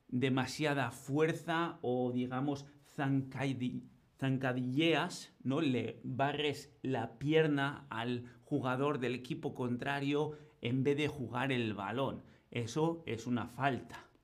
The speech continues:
Cuando tocas el balón con la mano en vez de con el resto del cuerpo, eso es una falta también.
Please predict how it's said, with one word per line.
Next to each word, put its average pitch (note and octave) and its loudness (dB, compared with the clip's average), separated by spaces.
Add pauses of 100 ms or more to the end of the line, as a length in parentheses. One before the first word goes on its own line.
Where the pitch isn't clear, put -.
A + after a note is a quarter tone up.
(920)
Cuando B2 0
tocas B2 -6
el A#2+ -2
balón A2 0 (280)
con A2+ -2
la G#2 -2
mano D3 0
en G2+ -2
vez G#2 -2
de G#2+ -2
con B2 -2
el F#2 -6
resto G#2+ -8
del D3 0
cuerpo, D3 -2 (140)
eso B2 -6
es C#3+ -4
una C#3 0
falta G#2+ -6
también. G#2+ -6